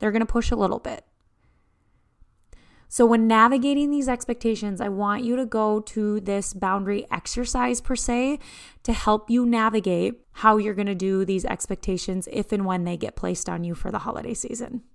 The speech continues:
The second most common obstacle I will hear making holidays very challenging while grieving is family dynamics, particularly how grief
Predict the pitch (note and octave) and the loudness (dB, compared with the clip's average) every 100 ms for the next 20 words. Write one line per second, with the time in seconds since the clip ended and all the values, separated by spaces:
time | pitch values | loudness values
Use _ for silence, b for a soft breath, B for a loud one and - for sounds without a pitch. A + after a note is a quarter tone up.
0 | _ _ _ _ _ _ - - - - | _ _ _ _ _ _ -20 -20 -20 -20
1 | _ G#3+ A#3+ - - D4+ F4+ D#4 C4 A#3+ | _ -2 -2 -2 -4 -6 -4 0 0 -2
2 | - A#3+ A3+ A3+ - G3 - G#3+ - G3+ | 0 2 2 -2 -4 -4 -4 -6 -2 -2
3 | - G3 G3+ F#3 G3 F#3 F#3 F3+ G3 F#3+ | 0 -2 0 0 0 0 -4 -4 -4 -4
4 | G3 - G#3 G3 F#3+ F#3 F3+ - - _ | -6 -4 2 2 2 0 -2 -6 -14 _
5 | _ F#3 F#3 A#3 A#3+ A#3+ G#3+ F#3 F3+ E3 | _ -6 0 2 2 2 0 0 -4 -6
6 | F3+ F3 E3+ E3+ F3+ E3+ F3 F3 G#3+ - | -6 -4 -6 -6 -6 -6 -6 -6 -8 -8
7 | G3 F#3+ F3 - - _ _ - A3+ A#3 | -6 -4 -4 -6 -8 _ _ -4 -2 0
8 | B3+ G#3+ G3 F3 - B3 - - - - | 0 -2 -4 -6 -10 -12 -12 -12 -16 -20
9 | _ _ _ _ - _ _ - C4 C4 | _ _ _ _ -20 _ _ -4 -2 -4
10 | F4+ F4 D4 G#3 F#3+ F#3+ G3 - - - | -4 0 2 2 2 2 0 -2 -4 2
11 | A3+ C4+ A#3 A#3 A3+ - | 4 2 0 0 0 -2